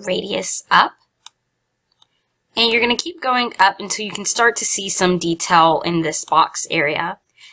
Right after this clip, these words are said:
So I think that's sharp enough, but for you guys to see the effects, I'm just gonna take it up just slightly more. So about two point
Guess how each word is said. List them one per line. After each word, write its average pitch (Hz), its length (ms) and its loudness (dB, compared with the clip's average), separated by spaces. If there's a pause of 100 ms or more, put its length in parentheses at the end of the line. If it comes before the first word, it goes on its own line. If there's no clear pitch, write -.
(120)
So 220 320 6
I 294 100 0
think 453 180 -4
that's - 260 0
sharp - 680 2
enough, 175 640 0
but 185 240 2
for - 140 -8
you 196 160 -8
guys 196 240 2
to 185 80 -6
see 180 160 -2
the 175 80 -4
effects, 185 580 0
I'm 190 100 -4
just 180 220 -4
gonna 185 160 -2
take 175 220 -8
it 175 40 -4
up - 220 -6
just - 420 -8
slightly 247 800 -2
more. 190 480 -4 (880)
So - 160 -8
about 220 500 2
two 320 200 0
point 247 380 -4